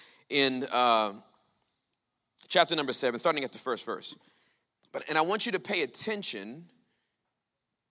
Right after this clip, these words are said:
to how this is contextualized. But Israel violated the instructions about the things set apart for the Lord.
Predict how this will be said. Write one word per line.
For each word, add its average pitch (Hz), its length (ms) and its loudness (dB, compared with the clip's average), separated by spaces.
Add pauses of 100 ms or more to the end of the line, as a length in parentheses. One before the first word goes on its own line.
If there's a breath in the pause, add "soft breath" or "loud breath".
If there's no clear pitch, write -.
(580)
to 147 80 2
how 151 240 4
this 139 200 -4
is 127 80 -12
contextualized. 110 1040 -6 (960)
But 165 260 4 (200)
Israel 190 880 4 (100)
violated 127 1000 4 (560)
the 160 220 2
instructions 175 880 0
about 147 340 4
the 135 100 0
things 139 540 0
set 175 260 0
apart 156 420 2
for 147 140 -4
the 147 100 -4
Lord. 165 340 -2